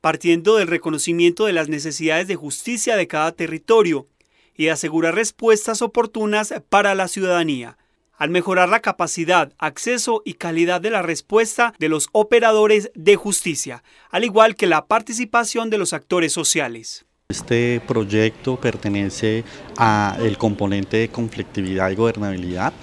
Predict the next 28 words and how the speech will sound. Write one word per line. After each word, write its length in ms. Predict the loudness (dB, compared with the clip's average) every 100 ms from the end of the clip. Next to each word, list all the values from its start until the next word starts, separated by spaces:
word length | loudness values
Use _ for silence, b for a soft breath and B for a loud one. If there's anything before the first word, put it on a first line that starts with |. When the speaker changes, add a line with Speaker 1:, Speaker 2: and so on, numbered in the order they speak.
| B B -8
Speaker 2:
de 240 | -2 0
la 260 | 0 -2 -4
estrategia 520 | -6 -8 -6 -4 -4
de 60 |
respuesta 540 | -4 -8 -8 -10 -8 -4
rápida, 540 | 0 0 0 -6 -6 B B B
que 400 | -6 -4 -2 -2
es 220 | -2 -6 -8
una 320 | -4 -2 -2 -2
estrategia 480 | -4 -4 -2 -4
que 100 | -6
tiene 320 | -6 -4 -4 -2
el 80 |
gobierno 300 | 0 0 0
nacional 400 | -2 -2 -2 -4
implementada 580 | -4 -6 -6 -6 -4 -4
para 220 | -2 -6
ciento 320 | -4 -4 -6 -8
ochenta 340 | -8 -6 -4
días 380 | -2 -4 -6 -4
después 340 | -6 -4 -6
de 60 | -4
la 100 | -4
firma 340 | -6 -6 -4
del 120 | -4
acuerdo 400 | -4 -4 -2 0
de 80 | 0
paz 280 | -2 -6 -8